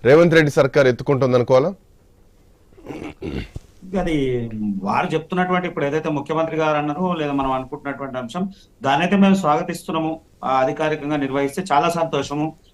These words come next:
Speaker 2: లేదా అధికార పాటగా అంటున్నారా, మళ్ళీ గీతం అంటున్నారా, అవన్నిటికీ మేము మనస్ఫూర్తిగా స్వాగతిస్తాం. అసలు అడ్డుకుంది ఎవరు? అడ్డుకుంది కూడా ఆ రోజుల్లో ఉన్నటువంటి కాంగ్రెస్ నాయకుడు.
Speaker 1: Hmm.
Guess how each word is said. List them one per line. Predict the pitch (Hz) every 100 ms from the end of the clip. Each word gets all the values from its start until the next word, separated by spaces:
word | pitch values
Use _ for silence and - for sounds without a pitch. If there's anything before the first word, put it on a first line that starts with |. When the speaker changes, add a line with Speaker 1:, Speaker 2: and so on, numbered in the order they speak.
| _ 147
Speaker 2:
లేదా | 165 180
అధికార | 185 160 175 170 165 160 160
పాటగా | 151 156 165 160
అంటున్నారా, | 147 143 151 160
మళ్ళీ | 156 147
గీతం | 120 147 151
అంటున్నారా, | 143 139 143 160
అవన్నిటికీ | 143 165 190
మేము | 196
మనస్ఫూర్తిగా | 165 156 - 185 180
స్వాగతిస్తాం. | 151 147 151 143 135 113 - - - -
అసలు | 175
అడ్డుకుంది | 151 175 196 196
ఎవరు? | 196 190 185 185 180 - -
అడ్డుకుంది | 135 165 185 202
కూడా | 226 214
ఆ | 180
రోజుల్లో | 190 196 202
ఉన్నటువంటి | 202 196 220 247
కాంగ్రెస్ | 247 254 269 226
నాయకుడు. | 214 170 120 - _ 95
Speaker 1:
Hmm. | 87